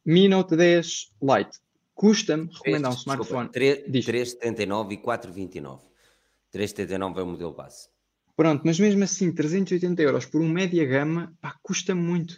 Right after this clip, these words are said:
Speaker 1: E este é o setecentos e trinta. Pá, é que nem sequer é o sete seis cinco, que é o topo de gama.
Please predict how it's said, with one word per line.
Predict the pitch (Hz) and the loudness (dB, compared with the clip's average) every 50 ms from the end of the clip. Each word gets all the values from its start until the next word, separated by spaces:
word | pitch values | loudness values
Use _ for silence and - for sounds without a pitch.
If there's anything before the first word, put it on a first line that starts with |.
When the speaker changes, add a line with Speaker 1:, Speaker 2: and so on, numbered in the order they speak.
| _ _ _ _ - _ - | _ _ _ _ -20 _ 0
Speaker 1:
E | 147 160 | 2 4
este | 180 175 175 180 | 4 4 2 0
é | |
o | 170 | 0
setecentos | 175 175 160 165 180 170 160 170 | 0 -2 -2 -2 -2 -2 -2 -2
e | 147 | -4
trinta. | - 139 131 123 117 110 - 110 110 - _ _ _ _ _ _ _ _ - | -2 -2 -2 -2 -4 -4 -6 -10 -10 -12 _ _ _ _ _ _ _ _ -14
Pá, | 156 160 143 - - _ | -12 -10 -10 -12 -12 _
é | - 147 | -4 -4
que | 143 - 175 | -4 0 0
nem | 180 185 | 0 0
sequer | 180 180 185 170 175 | 0 2 2 4 4
é | 175 | 4
o | 170 | 2
sete | 175 - 165 170 | 0 -2 -4 0
seis | - 175 170 - | 2 0 0 2
cinco, | - 202 175 143 - - _ - | 0 -4 -4 -6 -8 -12 _ -4
que | 139 | -4
é | 139 139 - | -4 -4 -4
o | 143 139 | -6 -4
topo | 135 156 147 151 151 | 0 0 -2 0 0
de | 156 | -2
gama. | 170 160 135 131 131 131 | -2 0 -4 -4 -8 -12